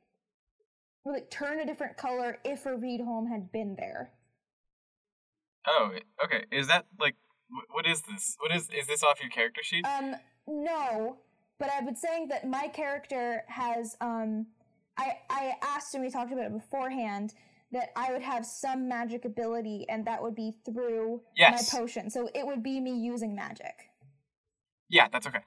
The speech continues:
Speaker 1: Okay, so I would roll for this, right?
Speaker 2: Yep, use magic.
Speaker 1: Awesome. So
Speaker 2: But tell me what you do first.
Speaker 1: So what I d-, the, the thing is, yeah, I take the, I take the potion out and I go, "Hey,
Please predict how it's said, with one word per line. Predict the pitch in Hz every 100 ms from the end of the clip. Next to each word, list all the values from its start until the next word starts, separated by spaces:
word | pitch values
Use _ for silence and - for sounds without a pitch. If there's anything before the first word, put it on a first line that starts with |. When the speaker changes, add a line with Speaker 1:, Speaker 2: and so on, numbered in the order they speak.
| 254
Speaker 1:
Okay, | - - - - _
so | - - 285 285 240 226 247 254 -
I | 262
would | 262 240
roll | 294 403
for | 392
this, | 226 - 220
right? | 226 269 349 - _ _ _ _ _ _ _ _ _ _ -
Speaker 2:
Yep, | 214 -
use | 190 175
magic. | 147 139 - - _ -
Speaker 1:
Awesome. | - - - - - _ - - _ _ - - - - - _ _ _ _ _ _ _ _ _ _ _ _ _
So | - 262 254 262
Speaker 2:
But | 262
tell | 170 160
me | 156
what | 117
you | 113
do | 123
first. | - - - - _ _ _
Speaker 1:
So | - 285
what | 277 311
I | 339
d-, | - 269
the, | 269
the | 262
thing | 311 370
is, | 269
yeah, | 247 214
I | -
take | 233 254 247
the, | 294 285 262
I |
take | 285 302
the | 302
potion | 285 277 254
out | 247
and |
I |
go, | 247
"Hey, | 254 294 330 269